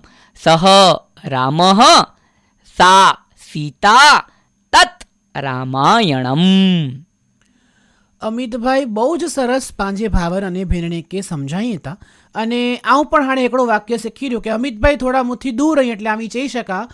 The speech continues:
Speaker 2: સહ અમિતઃ. એટલે થોડે દૂર વે એનલા પુલ્લિંગ મેં પા સહ વાપરીવો, સ્ત્રીલિંગ મેં સા અને નપુંસક મેં તત. અમિતભાઈ હજી થોડા બેસિક વાક્ય અસાંજે ભાવર અને ભેરણે કે સમજાયો.
Speaker 1: હાણે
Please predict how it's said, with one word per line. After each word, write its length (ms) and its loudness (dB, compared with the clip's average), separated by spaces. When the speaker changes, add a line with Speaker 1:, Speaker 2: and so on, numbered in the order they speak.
Speaker 2:
સહ 300 -4
અમિતઃ. 360 -6
એટલે 320 -4
થોડે 240 -2
દૂર 280 -2
વે 100 -2
એનલા 400 2
પુલ્લિંગ 420 -6
મેં 120 -6
પા 200 -6
સહ 300 -8
વાપરીવો, 600 -4
સ્ત્રીલિંગ 500 -10
મેં 140 -12
સા 420 -2
અને 260 -10
નપુંસક 540 -8
મેં 180 -12
તત. 200 0
અમિતભાઈ 480 -2
હજી 260 -6
થોડા 300 -2
બેસિક 420 -8
વાક્ય 440 -6
અસાંજે 280 -8
ભાવર 280 -4
અને 160 -6
ભેરણે 280 -8
કે 120 -8
સમજાયો. 560 -8
Speaker 1:
હાણે 500 -4